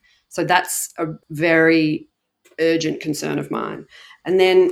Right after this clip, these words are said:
you know, inequality in relation to our First Nations people.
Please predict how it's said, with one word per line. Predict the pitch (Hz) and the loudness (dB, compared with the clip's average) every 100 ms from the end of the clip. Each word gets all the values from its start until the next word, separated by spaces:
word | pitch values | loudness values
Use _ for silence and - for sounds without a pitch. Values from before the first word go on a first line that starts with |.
| - | -2
you | 135 170 | -4 -2
know, | 165 | -2
inequality | 180 170 - 170 175 | -2 -2 0 2 4
in | 170 | 4
relation | 170 170 165 185 | 4 2 0 -2
to | 185 | 2
our | 185 | 0
First | 185 208 214 | 2 0 2
Nations | 233 247 233 | 2 2 0
people. | 220 185 147 - | -2 -4 -6 -8